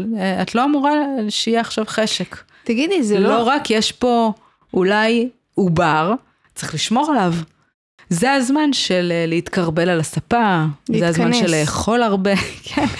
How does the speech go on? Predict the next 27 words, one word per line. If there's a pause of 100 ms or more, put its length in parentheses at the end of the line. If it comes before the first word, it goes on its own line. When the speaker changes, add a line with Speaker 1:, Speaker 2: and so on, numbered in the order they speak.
(160)
Speaker 1:
של
להתכנס. (600)
מה
המיניות
עכשיו?
עכשיו,
זה
נורא,
נורא
מבלבל,
כי (480)
אמרתי
שאסטרוגן
לוקח
לה
זמן
לקום,
ו-, (920)
ושנראה
את
ההשפעה
שלה. (320)
ברגע
שמתרחש
הביוץ,
פרוגסטרון,
בום.